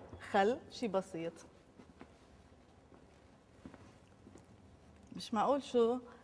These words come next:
هاد شقفة الفيليه توفقت فيها، كتير صغيرة، طرية، طرية، مش معقول. يعني يمكن تاخدش بالاستوى ربع ساعة. أوكي. أنا قيمة الشقفة الكبيرة اللي بتكون هون عند الفيليه مع إنها كتير طرية،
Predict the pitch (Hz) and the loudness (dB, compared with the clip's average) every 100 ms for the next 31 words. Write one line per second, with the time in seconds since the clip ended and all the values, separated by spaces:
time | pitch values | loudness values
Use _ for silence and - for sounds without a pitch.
0 | - - - 220 277 247 247 240 214 247 | -20 -6 2 6 10 10 10 6 8 10
1 | 285 285 214 - 165 220 - 220 196 185 | 12 10 8 10 8 8 4 4 4 2
2 | - 240 285 277 233 240 262 277 294 269 | 0 2 4 4 4 6 8 8 6 8
3 | 240 349 311 240 240 285 254 208 - 214 | 8 8 4 6 6 6 4 2 4 4
4 | 208 254 277 208 180 - - - - 190 | 6 6 4 4 0 -8 -20 -18 4 8
5 | 214 240 269 277 247 240 233 - - - | 10 10 8 8 8 6 2 -2 -16 -20
6 | - - - - - - 214 277 277 226 | -20 -20 -20 -20 -4 2 6 4 4 2
7 | 220 190 - 277 226 190 175 170 - 139 | 2 2 2 8 12 12 10 8 4 4
8 | 202 196 - 170 160 147 160 - - - | 4 4 6 6 4 2 -6 -14 -20 -20
9 | - - - - - - - - - - | -20 -20 -20 -20 -20 -20 -20 -20 -20 -20
10 | - - 220 247 302 349 - - - - | -20 -6 -2 0 2 0 -4 -14 -20 -20
11 | - - - - - - - - - - | -20 -20 -20 -20 -20 -20 -20 -20 -20 -20
12 | - - - - - 254 277 302 302 285 | -20 -20 -20 -12 8 10 10 8 6 2
13 | 226 269 - 240 226 - 240 226 202 190 | 2 4 6 6 6 6 8 8 8 4
14 | - 214 208 208 196 160 180 175 - 175 | 0 0 4 4 4 4 2 0 0 4
15 | 180 214 196 190 185 - 269 277 - 175 | 6 8 6 4 0 2 2 4 4 4
16 | 165 156 - | 4 -2 -4